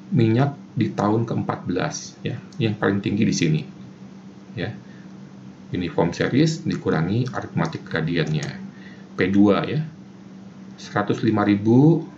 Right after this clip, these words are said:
dikalikan P per A, koma dua belas persen, koma tujuh ya, tinggal dari, dari akhir tahun keempat belas kan, empat belas, lima belas, enam belas, tujuh belas, delapan belas, sembilan belas, dua puluh, tujuh tahun terakhir ya.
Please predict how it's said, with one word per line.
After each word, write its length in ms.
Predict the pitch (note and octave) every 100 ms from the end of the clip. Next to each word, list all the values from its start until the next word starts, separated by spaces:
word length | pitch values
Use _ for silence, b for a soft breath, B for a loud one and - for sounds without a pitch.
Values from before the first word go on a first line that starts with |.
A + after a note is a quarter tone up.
| -
dikalikan 560 | - F#2+ F#2+ - F2+ F2
P 160 | F2+
per 160 | - - -
A, 400 | A2 A#2 C#3 D3+ - - - - -
koma 240 | - F#2 F2+
dua 240 | F2+ F2
belas 220 | - E2+ -
persen, 580 | - - G#2 A#2+ C#3 C3+ - -
koma 240 | F2+ -
tujuh 400 | - - - C3
ya, 160 | - -
tinggal 380 | - G2 F#2 E2+
dari, 180 | F#2 - -
dari 320 | G#2+ F2 F#2 F#2+ -
akhir 240 | - G2+
tahun 160 | G2 G2
keempat 200 | G2+ F#2+ -
belas 240 | G2+ G2+
kan, 240 | - A2+ A#2+ B B B
empat 160 | - -
belas, 220 | F2 G#2 C3 -
lima 240 | G2 E2
belas, 400 | E2+ G2+ B2+ -
enam 240 | G2 E2+
belas, 320 | E2+ G2 A#2+ -
tujuh 240 | - -
belas, 400 | D#2+ G2+ - -
delapan 400 | G2+ F2 E2 E2+
belas, 240 | G2+ B2
sembilan 240 | - D#2 E2 D#2+
belas, 300 | G2+ - - -
dua 160 | E2+
puluh, 320 | D#2+ F#2 D#2+ -
tujuh 240 | - F#2+ -
tahun 240 | G2 F2+
terakhir 360 | - - - D#2
ya. 140 | F2